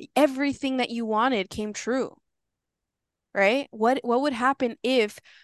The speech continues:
um, you allowed yourself to step up and, you know, show yourself to the world in a way that you've never done before? Well, there's, it's, there's a little bit of fear in that.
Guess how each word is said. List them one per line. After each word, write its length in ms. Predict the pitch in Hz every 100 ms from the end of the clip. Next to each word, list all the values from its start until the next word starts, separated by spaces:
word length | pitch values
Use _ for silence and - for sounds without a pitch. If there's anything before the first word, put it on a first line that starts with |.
| -
um, 300 | 208 208 202
you 400 | 202 202 233 226 -
allowed 460 | 220 214 196 254
yourself 420 | 262 233 214 190 -
to 100 | 202
step 440 | - - 220 - -
up 280 | 214 262 233 _ -
and, 340 | 196 196 196 - - - _ _ _ _ _
you 100 | 240
know, 280 | 208 143 - -
show 300 | - 233 247
yourself 420 | 277 247 226 202
to 120 | -
the 100 | 208
world 340 | 202 220 269 226
in 100 | 196
a 60 |
way 240 | 190 202 220
that 160 | 208 -
you've 280 | 214 208 196
never 360 | 196 202 220 208
done 280 | 190 214 220
before? 640 | 196 208 285 240 - - _ _ _ _ _ _ _
Well, 400 | 196 202 196 196
there's, 280 | 196 208 208 -
it's, 200 | 214 -
there's 220 | 208 196
a 80 | 196
little 320 | 185 262 381
bit 140 | 226 180
of 120 | 175
fear 380 | - 240 359 302
in 160 | 190
that. 280 | 180 196